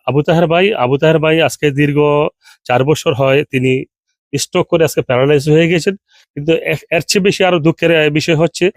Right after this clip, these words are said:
তা-, তার একটি ছোট্ট একটি বাচ্চা আছে, সানজিদা বেগম। তিন বছর বয়স থেকেই সানজিদার, আহ, হাড়ে ছিদ্র ধরা পড়ে বা ফুটো ধরা পড়ে।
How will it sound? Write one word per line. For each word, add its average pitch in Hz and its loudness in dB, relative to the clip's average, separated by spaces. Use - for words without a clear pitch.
তা-, 147 -4
তার 151 0
একটি 151 -2
ছোট্ট - -4
একটি 180 -2
বাচ্চা 147 0
আছে, 156 0
সানজিদা 147 0
বেগম। 160 2
তিন 175 2
বছর 214 0
বয়স 190 0
থেকেই 190 -2
সানজিদার, 170 0
আহ, 139 0
হাড়ে 147 0
ছিদ্র 143 -2
ধরা 117 0
পড়ে 113 -2
বা 120 0
ফুটো 196 2
ধরা 131 0
পড়ে। 117 -2